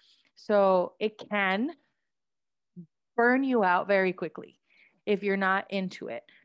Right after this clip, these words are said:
Um, so yeah, definitely just really think about it. <laughs> It is a great and rewarding experience. Um, but it, it can,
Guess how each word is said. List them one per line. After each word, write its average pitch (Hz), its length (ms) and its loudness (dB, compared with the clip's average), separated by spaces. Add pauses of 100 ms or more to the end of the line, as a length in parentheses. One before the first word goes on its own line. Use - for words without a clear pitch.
(160)
Um, 175 440 -2 (800)
so 185 680 2
yeah, 214 200 -2
definitely 294 420 -4
just 285 220 -12
really 196 260 -2
think 294 220 -10
about 269 260 -2
it. 302 140 -8 (100)
<laughs> 226 200 -6
It 220 220 -2
is 320 180 0
a 359 60 -4
great 233 460 -6
and 208 160 -6
rewarding 196 600 -6
experience. 226 920 -8 (600)
Um, 175 680 0 (360)
but 208 140 2
it, 202 200 0
it 190 200 -8 (100)
can, 202 460 -4